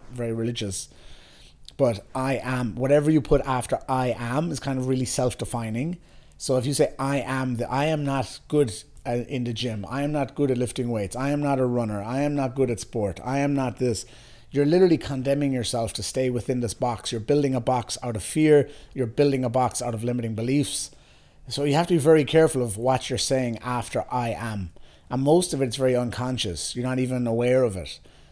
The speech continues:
And that's why the first step for everything, for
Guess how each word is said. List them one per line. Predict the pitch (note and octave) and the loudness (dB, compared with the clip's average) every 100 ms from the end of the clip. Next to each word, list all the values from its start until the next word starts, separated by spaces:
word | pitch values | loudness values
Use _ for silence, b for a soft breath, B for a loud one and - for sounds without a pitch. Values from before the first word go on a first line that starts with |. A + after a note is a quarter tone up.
| b | b
And | - B2 | -4 -2
that's | C3+ - | 0 2
why | C#3 | 2
the | B2 | 2
first | - D3 C#3 - | 0 2 2 2
step | - C3 - - - - | 2 2 -2 -20 -20 -10
for | - B2 - - | -4 -4 -4 -6
everything, | C#3 D3 D#3+ D#3 D3+ C#3 B2+ A#2+ A#2 | 4 6 6 6 6 4 2 -2 -4
for | - | -6